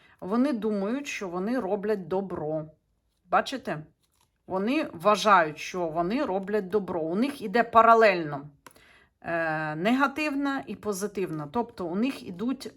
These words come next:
е, ну, вони думають, що вони цим сві-, тому що, розумієте, у них хибне уявлення про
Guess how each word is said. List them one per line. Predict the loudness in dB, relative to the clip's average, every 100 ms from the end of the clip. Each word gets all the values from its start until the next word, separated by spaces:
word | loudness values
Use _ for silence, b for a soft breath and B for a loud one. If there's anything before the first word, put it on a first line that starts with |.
| -4
е, | 0 0 -2 b b b b b b b b b b b b _ _ _ _ _ _ _ -4 -2 -2 -4 -8 -10 -4
ну, | -2 0
вони | 2 2
думають, | 2 2 2 0
що | -4 -2
вони | -2 -2
цим | -6 -8 -4 -2
сві-, | -2 -4 -4 -10 -10
тому | -2 0 0
що, | 0 -2 -2
розумієте, | -2 0 4 4 2
у | -4 -6 -2
них | 2 2 0 -8
хибне | -10 -6 -4 -2 -2 -2 -4
уявлення | -4 2 4 4 0 -2 0 -4
про | -4 -2 0 0